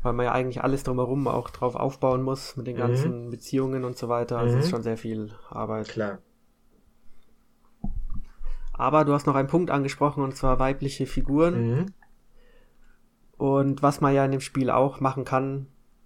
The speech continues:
Speaker 1: man kann natürlich Beziehungen eingehen, die dann auch in einer Liebesbeziehung münden, wenn man eben will. Und die Besonderheit von Persona fünf, beziehungsweise die, finde ich, ein bisschen,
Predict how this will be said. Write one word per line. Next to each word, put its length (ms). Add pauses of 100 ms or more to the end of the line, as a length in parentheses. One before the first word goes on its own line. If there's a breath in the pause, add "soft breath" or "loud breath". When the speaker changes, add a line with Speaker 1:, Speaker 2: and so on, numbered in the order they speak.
Speaker 1:
man 120
kann 120
natürlich 300
Beziehungen 460
eingehen, 640 (100)
die 140
dann 560 (180 soft breath)
auch 200
in 120
einer 280
Liebesbeziehung 680
münden, 500 (360)
wenn 140
man 320 (960)
eben 260
will. 220 (1080 soft breath)
Und 380 (160)
die 40
Besonderheit 640
von 200
Persona 340
fünf, 680 (100)
beziehungsweise 560
die, 460 (100)
finde 240
ich, 180
ein 60
bisschen, 640